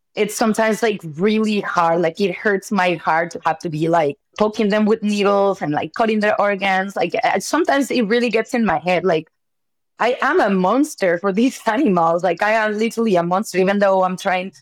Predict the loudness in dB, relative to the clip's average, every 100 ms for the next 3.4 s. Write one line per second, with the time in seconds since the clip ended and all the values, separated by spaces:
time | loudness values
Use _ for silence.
0 | _ _ -4 -2 0 2 2 0 -2 _
1 | _ _ -4 0 2 2 2 0 -4 -2
2 | 0 2 2 0 -2 -2 0 2 0 -2
3 | -2 0 -2 -6